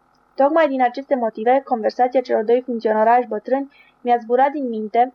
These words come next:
lăsând loc unui sentiment vag de ură și mirosul neplăcut al mediocrității.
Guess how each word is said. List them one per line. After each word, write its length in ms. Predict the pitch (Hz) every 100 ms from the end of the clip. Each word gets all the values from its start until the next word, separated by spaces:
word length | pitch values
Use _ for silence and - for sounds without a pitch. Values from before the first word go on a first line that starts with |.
| -
lăsând 380 | 226 220 285 285
loc 200 | 285 285
unui 160 | 247
sentiment 480 | 240 226 233 247 262
vag 220 | 240 247
de 100 | 220
ură 300 | 214 233 262
și 140 | 254 233
mirosul 400 | 220 247 254 247
neplăcut 480 | 226 - 208 247 247
al 160 | 226
mediocrității. 880 | 214 208 226 233 233 226 208 - -